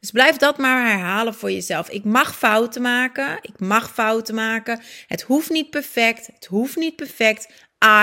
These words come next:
I will live. I will live. Sterker nog, ik ben zeker dat als je je kan bevrijden van je perfectionisme, dat je niet alleen van overleven naar leven gaat,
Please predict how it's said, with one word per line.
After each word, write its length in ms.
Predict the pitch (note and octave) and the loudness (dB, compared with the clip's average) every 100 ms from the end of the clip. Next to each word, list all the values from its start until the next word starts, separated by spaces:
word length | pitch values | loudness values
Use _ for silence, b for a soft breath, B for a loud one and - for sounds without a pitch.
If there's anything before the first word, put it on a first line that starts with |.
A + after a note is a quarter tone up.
| G#3+ | 6
I 200 | G#3+ A3 | 2 -2
will 580 | G3+ E3+ G3+ G3+ G3 F#3+ - | -4 2 4 4 2 -2 -8
live. 840 | F3 F#3 C4+ D4+ G#3+ D#3 - - _ - A3 G#3+ | -4 2 4 6 4 2 -6 -20 _ 2 4 4
I 120 | G3+ | 2
will 320 | F3 F#3 F3 | 0 0 -2
live. 760 | F3 F3 G#3 A3+ F3 - - - _ _ _ _ _ _ _ _ - | -2 0 2 2 0 -8 -18 -20 _ _ _ _ _ _ _ _ -14
Sterker 560 | - - G#3 A#3 G#3 | -6 2 4 4 0
nog, 520 | D#3+ C#3 D#3 - - b b _ | -6 -6 -6 -8 -16 b b _
ik 180 | - F3 | -10 -4
ben 140 | E3+ | -4
zeker 880 | E3 - G3+ A3 B3 A#3 - G3 A3+ | -4 0 4 4 2 -4 -4 -4 -6
dat 160 | A#3 F3 | -10 -8
als 220 | C#3+ F3 | -8 -6
je 120 | F3+ | -4
je 280 | E3+ E3+ _ _ | -4 -6 _ _
kan 200 | - F#3 | -10 -8
bevrijden 840 | E3+ D#3+ - G#3+ A3 A#3 C4+ B3+ G#3 | -8 -10 -8 -4 4 6 6 2 -4
van 180 | F#3 | -6
je 80 | F3 | -6
perfectionisme, 1200 | E3 E3+ E3 E3+ - F3+ E3 D#3 - D#3 D3+ A3+ B B B B | -4 -6 -6 -8 -8 -8 -8 -8 -10 -10 -10 -12 B B B B
dat 200 | G3+ G3+ | -8 -2
je 60 | G#3 | 0
niet 260 | G#3 A#3 | 0 0
alleen 340 | - G3 G3+ G3 | -2 -2 -2 -4
van 300 | F#3 F3+ - _ | -6 -8 -12 _
overleven 920 | - A#3 C4 A3 G3+ G3 G3 G3+ F3 | 6 6 6 2 2 2 2 0 -4
naar 140 | E3+ D#3+ | -6 -4
leven 600 | E3 F3+ A#3+ D#4+ B3 F#3+ | -2 2 2 2 -2 -4
gaat, 680 | D#3+ - G2+ B3+ - - | -6 -6 -6 -8 -12 -18